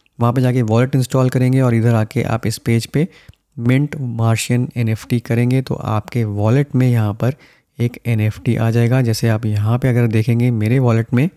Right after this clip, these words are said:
तो यहाँ पे टेस्टनेट में आप देख सकते हैं मेरा यहाँ पे एक Martian एनएफ़टी मिंटेड है। इसके अलावा यहाँ पे आपको एक और एनएफ़टी दिख रहा होगा, ये है game of bitcoins dot A P T। ये basically Aptos नेमिंग सर्विस है। यहाँ पे आप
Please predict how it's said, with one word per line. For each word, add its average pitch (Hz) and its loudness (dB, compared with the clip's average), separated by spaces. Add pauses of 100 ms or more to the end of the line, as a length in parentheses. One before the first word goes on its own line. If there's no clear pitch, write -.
(200)
तो 123 2
यहाँ 110 4
पे 127 0
टेस्टनेट 123 0
में 127 2
आप 113 0
देख 113 2
सकते 120 0
हैं 117 4
मेरा 110 2
यहाँ 110 0
पे 117 -2
एक 117 -2
Martian 101 -2 (320)
एनएफ़टी 117 -2 (480)
मिंटेड 113 2
है। 110 4
इसके 120 0
अलावा 120 4
यहाँ 120 4
पे 123 0
आपको 120 2
एक 117 2
और 131 2
एनएफ़टी 131 0
दिख 120 -2
रहा 127 2
होगा, 123 2
ये 113 2
है 120 0
game 110 0
of 113 0
bitcoins 110 -2
dot 104 -2 (140)
A 120 2
P 127 2 (100)
T। 135 2 (520)
ये 123 0
basically 123 0 (160)
Aptos 113 -2
नेमिंग 117 2
सर्विस 127 0
है। 135 2
यहाँ 107 0
पे 120 0
आप 117 0